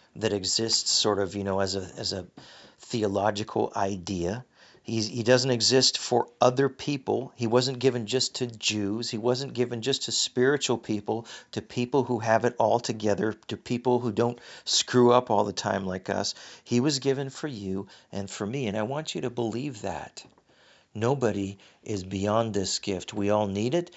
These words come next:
and it is given to us all if we would only receive it. And so he is relevant. This gift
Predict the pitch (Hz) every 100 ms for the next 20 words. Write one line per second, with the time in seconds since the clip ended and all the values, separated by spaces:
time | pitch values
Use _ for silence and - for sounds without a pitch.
0 | - - 107 101 98 95 104 117 127 123
1 | - 113 110 - 107 104 - - - 117
2 | 110 98 92 113 - 101 98 98 101 101
3 | 98 104 - - - 107 101 - 107 92
4 | 87 - _ _ _ _ _ _ _ _
5 | _ - - _ - 117 107 - 113 107
6 | 113 - 110 117 101 110 113 127 147 101
7 | 92 98 107 - 107 104 113 - -